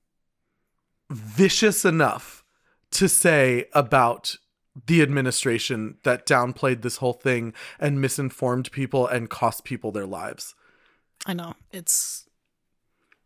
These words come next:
Speaker 2: it should be criminal. <laughs> But for
Speaker 1: It
Speaker 2: some
Speaker 1: won't
Speaker 2: reason,
Speaker 1: be.
Speaker 2: it's not.
Speaker 1: <laughs> But it should be.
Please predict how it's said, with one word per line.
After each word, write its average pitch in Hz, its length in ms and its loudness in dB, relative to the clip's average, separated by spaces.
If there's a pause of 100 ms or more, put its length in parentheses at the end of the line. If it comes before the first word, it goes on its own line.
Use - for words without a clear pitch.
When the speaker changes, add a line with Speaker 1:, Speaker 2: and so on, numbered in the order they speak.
(440)
Speaker 2:
it 220 160 2
should 226 280 2
be 196 120 -4
criminal. 175 400 -6
<laughs> 640 40 6 (1080)
But 220 160 -10
for 208 120 -8
Speaker 1:
It 135 140 6
Speaker 2:
some - 100 -6
Speaker 1:
won't 247 280 4
Speaker 2:
reason, - 60 -8
Speaker 1:
be. 113 180 -2
Speaker 2:
it's - 720 -6
not. 202 200 0
Speaker 1:
<laughs> - 40 -18 (100)
But 156 180 4
it 147 140 2
should 147 240 0
be. 120 220 0